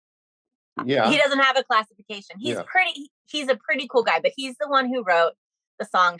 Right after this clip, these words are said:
Speaker 2: Hallelujah. And the movie is really about how that song caught on. And, but there was a quote that made me think of you and the podcast, Stu, and I wanted to, um,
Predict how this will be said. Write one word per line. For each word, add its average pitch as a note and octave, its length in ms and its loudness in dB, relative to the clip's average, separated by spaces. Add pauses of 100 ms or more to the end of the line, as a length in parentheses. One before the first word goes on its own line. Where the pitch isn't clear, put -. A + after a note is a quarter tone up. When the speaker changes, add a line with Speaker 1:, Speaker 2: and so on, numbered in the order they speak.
Speaker 2:
Hallelujah. E3 920 -2
And F#3+ 160 -6
the E3+ 200 -2
movie A#3+ 320 -6
is F3 160 -12
really F3 260 4
about D3+ 260 2 (100)
how D#3 160 4
that D3+ 300 0
song D3+ 340 -4
caught C#3 300 -2
on. C3+ 340 -2
And, A#2 220 -18 (1080)
but B3+ 160 2
there C4+ 140 6
was B3 160 4
a A#3 60 2
quote D4 540 4 (220)
that A#3 200 2
made C#4 180 2
me D4 180 -12
think B3 220 -2
of A3+ 160 2
you F#3 320 -4
and F3 180 -2
the F3 160 -8
podcast, D3+ 500 0 (160)
Stu, C#3+ 300 -6
and D3+ 140 -6
I D3+ 80 -2
wanted D3+ 400 -2 (160)
to, D3+ 360 0 (140)
um, C3+ 480 -4